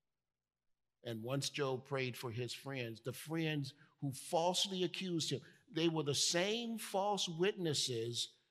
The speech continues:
before God who were the false witnesses before the Sanhedrin and before Pilate when Jesus was on trial.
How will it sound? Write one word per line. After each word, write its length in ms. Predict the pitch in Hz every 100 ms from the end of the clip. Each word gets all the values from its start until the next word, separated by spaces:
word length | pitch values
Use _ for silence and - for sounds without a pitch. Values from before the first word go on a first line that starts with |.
| _ -
before 680 | 143 135 - 165 170 180 196
God 720 | 156 175 180 147 123 120 120 - - _ _
who 180 | 170 165
were 180 | 156
the 100 | 139
false 480 | 131 - 170 180 170
witnesses 680 | 170 185 170 143 - 147 127
before 600 | 131 131 - 165 165 160
the 100 | 143
Sanhedrin 960 | 139 156 147 135 214 185 139 127 127 123 - -
and 140 | 139
before 360 | 143 143 160 135
Pilate 480 | - 170 139 131 127 -
when 160 | 151 143
Jesus 420 | 131 147 117 -
was 160 | 110 101
on 180 | 98
trial. 200 | 95 101